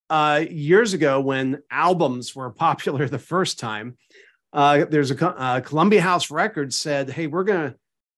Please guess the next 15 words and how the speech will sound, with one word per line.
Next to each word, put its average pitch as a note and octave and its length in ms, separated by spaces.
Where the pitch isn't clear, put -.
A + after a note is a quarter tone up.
we're D3+ 200
gonna G#3+ 160
give F3+ 160
you D#3+ 100
an C#3+ 80
offer. B2 300
We're D#3+ 140
gonna E3 200
offer D#3 300
you C#3 260
thirteen F#3 840
albums C3 580
for - 220
one C3+ 380
penny." A2+ 420